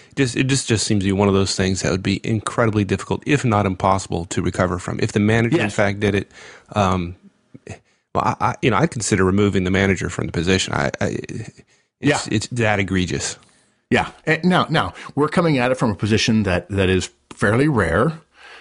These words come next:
Speaker 2: uh, that's not common, that, that, uh, says that management is, it may not be a calling, but it is a professional endeavor.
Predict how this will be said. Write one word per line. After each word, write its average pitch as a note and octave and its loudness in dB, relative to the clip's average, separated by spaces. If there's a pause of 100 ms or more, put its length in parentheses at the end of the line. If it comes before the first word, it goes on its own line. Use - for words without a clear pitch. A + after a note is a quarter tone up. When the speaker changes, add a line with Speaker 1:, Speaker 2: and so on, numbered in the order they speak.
(120)
Speaker 2:
uh, E2+ 0
that's F2+ 0
not G2 0
common, A#2 0
that, F#2 0
that, F#2+ 0
uh, F2 2
says F#2+ 0
that F#2+ 0
management F#2+ 0
is, G2+ 0 (360)
it B2+ 2
may D#3+ 4
not B2+ 4
be A2+ 4
a F#2+ 4
calling, F#2+ 0
but G2+ 0
it G#2+ 4
is G2+ 2
a G2+ 4
professional A2+ 2
endeavor. G2+ 2